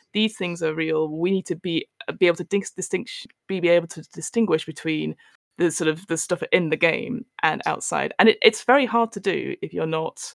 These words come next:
uh, not, you're not even an expert. If you're, if you're inex-, inexperienced or you're not so sure. So I, I think, I do think it's very tricky. I don't, I generally don't know what I would do in that situation other than say, "Oh, fasci-, fascism,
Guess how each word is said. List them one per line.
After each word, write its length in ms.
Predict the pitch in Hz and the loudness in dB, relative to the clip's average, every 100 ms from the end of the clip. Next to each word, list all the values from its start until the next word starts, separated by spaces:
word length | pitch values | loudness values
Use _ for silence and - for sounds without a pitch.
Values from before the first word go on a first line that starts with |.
| _ - | _ -16
uh, 60 | - | -8
not, 240 | 175 175 - | -2 -2 -2
you're 140 | 170 214 | 2 6
not 120 | 196 | 6
even 100 | 156 | 6
an 60 | 156 | 2
expert. 200 | - 156 | 2 -2
If 100 | 170 | 0
you're, 120 | 185 | -4
if 160 | - - | -4 -4
you're 120 | 170 | -2
inex-, 140 | 175 - | -2 -4
inexperienced 320 | 185 185 190 | -6 -4 -6
or 40 | 196 | -2
you're 80 | 202 | -2
not 140 | - | -2
so 120 | 220 | -4
sure. 260 | 214 269 - | -4 -2 -2
So 140 | - | 6
I, 160 | 170 208 | 6 8
I 120 | 196 | 4
think, 260 | 214 247 - - - - | 4 0 -2 -16 -12 4
I 100 | 208 | 6
do 120 | 285 | 6
think 160 | 269 226 | 6 4
it's 80 | 214 | 6
very 140 | 214 | 4
tricky. 280 | 247 269 143 | 4 -2 2
I 80 | 175 | 4
don't, 160 | 180 - | 4 6
I 200 | 185 214 | 6 6
generally 320 | 180 175 170 | 4 2 2
don't 160 | 170 156 | 4 4
know 80 | 165 | 4
what 220 | 165 - | 0 -2
I 60 | 170 | -4
would 200 | 156 156 | -6 -2
do 360 | 196 - - - | -2 -2 -6 -6
in 60 | |
that 120 | - | -6
situation 320 | 160 160 160 - | -6 -6 -8 -4
other 140 | 165 | -2
than 140 | 165 160 | 0 -2
say, 320 | 165 160 156 _ - - | -2 -2 -2 _ -16 -4
"Oh, 100 | 175 | 2
fasci-, 380 | - 214 - - | 2 2 -2 0
fascism, 380 | 226 175 165 | 0 0 -6